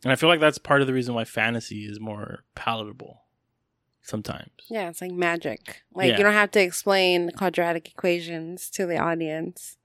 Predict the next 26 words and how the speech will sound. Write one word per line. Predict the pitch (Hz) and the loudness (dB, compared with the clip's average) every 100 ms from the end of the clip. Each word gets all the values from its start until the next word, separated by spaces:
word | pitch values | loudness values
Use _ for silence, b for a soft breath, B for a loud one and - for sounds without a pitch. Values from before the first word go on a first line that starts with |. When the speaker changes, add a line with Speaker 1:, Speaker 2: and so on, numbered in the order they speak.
| _ | _
Speaker 1:
Right. | 123 120 120 | 0 0 2
He's | 190 | 2
talking | 220 233 | 6 6
Speaker 2:
It's | 214 | 8
just | 202 | 8
Speaker 1:
about | 180 | 8
Speaker 2:
magic. | 180 185 - - - - 135 | 6 6 2 -6 -14 -18 -10
Speaker 1:
What | 135 147 | -6 -6
did | 147 | -6
he | 160 | -2
say? | 160 143 | 2 2
Like, | 117 120 | 2 0
gradient | 113 120 127 131 131 131 127 123 117 | 0 0 2 2 2 0 -2 -8 -4
mathematics? | 113 117 - 113 139 151 - - | -2 -2 -4 -4 -2 -4 -10 -4
I | 160 | 0
don't | 196 | 0
know | |
what | 180 | 0
the | 123 | -2
fuck | - 120 | -4 -6
he | 104 | 0
says. | 107 104 104 | 0 0 -4
He | 135 | 2
says | 156 147 | 2 6
some, | 160 156 | 6 8
like, | 151 339 | 6 4